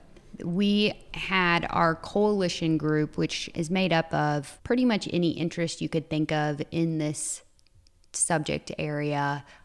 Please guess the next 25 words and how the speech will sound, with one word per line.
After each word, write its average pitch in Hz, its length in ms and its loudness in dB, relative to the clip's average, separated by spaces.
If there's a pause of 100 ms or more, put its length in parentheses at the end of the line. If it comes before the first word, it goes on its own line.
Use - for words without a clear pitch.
(100)
Quite 208 200 4
a 202 60 4
lot 170 240 6
of 170 80 0
folks, 151 380 0
a - 40 -2
lot 151 220 4
of 156 80 2
different 156 320 -2
organizations 151 920 0
that 139 160 -2
have 156 180 -4
been 156 220 0
working 151 360 -2
on 147 220 -2
this, 139 400 -4 (480)
talked 170 400 0
about 139 560 0
some 185 220 -2
compromises 151 720 0
they 147 180 0
were 165 420 4
willing - 380 0
to - 120 -8
make. 143 460 -4